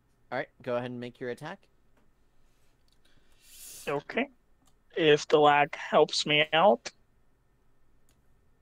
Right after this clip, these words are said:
Speaker 2: Oh.
Speaker 1: No, wait,
Speaker 2: Uh,
Speaker 1: with short
Speaker 2: aw.
Speaker 1: bow. I thought you were using your dagger.
Speaker 2: Wait, did I use the short bow?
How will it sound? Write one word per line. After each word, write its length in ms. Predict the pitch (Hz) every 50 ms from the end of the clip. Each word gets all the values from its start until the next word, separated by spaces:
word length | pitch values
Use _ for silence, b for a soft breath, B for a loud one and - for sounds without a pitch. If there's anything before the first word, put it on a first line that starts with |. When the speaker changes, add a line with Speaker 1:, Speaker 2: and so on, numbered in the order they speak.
| _ _ _ _ _ _ _ _ -
Speaker 2:
Oh. 280 | 156 156 180 262 302 - _ - - - _ _ _ _ _ _ _ _ _ _ _ _ _ _ _ _ _ _ _ _ _ _ _ _ _ _ _ _ _ _ _ _ _ _ _ _ _ _ _ _ _ _ _ _ _ _ _ _ _ _ _ _ _ _ _ _ _ _ _ _ _ _ _ _ _ _ _ _ _ _ _ _ _ _ 139
Speaker 1:
No, 140 | 143 156
wait, 60 | 165 190
Speaker 2:
Uh, 40 | 202 -
Speaker 1:
with 160 | 131 127 -
short 120 | - 160 135
Speaker 2:
aw. 260 | 131 123 120 113 110
Speaker 1:
bow. 300 | 110 107 - 101 101 95 _ _ _ _ _ _ -
I 40 | 117
thought 160 | - 143 131
you 100 | 143 143
were 40 | 139
using 280 | 135 135 135 143 139
your 100 | 127 120
dagger. 380 | 101 117 123 143 117 - - - _ _ _ _ _ _ -
Speaker 2:
Wait, 220 | 233 277 262 208 180
did 120 | 208 202
I 60 | 196
use 240 | 202 226 277 302 -
the 80 | - 302
short 340 | - - 208 180 170 175
bow? 320 | - 247 262 311 339 349